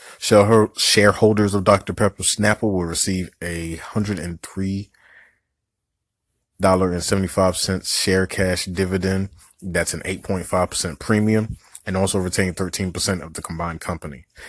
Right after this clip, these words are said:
The new company will be traded on the New York Stock Exchange.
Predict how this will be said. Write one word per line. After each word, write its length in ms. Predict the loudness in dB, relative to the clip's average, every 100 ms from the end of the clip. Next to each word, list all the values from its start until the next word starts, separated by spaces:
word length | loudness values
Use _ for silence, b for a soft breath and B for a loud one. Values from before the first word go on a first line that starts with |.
| B
The 60 | -10
new 160 | -8 -6
company 360 | -6 -6 -6
will 320 | -10 -6 -2
be 160 | -2 -2
traded 500 | -4 -4 -4 -6 -12 B B B
on 160 | -6 -4
the 80 | -4
New 120 | -6
York 200 | -8 -8
Stock 300 | 0 0 0
Exchange. 600 | -6 -12 -12 -14 -18 -20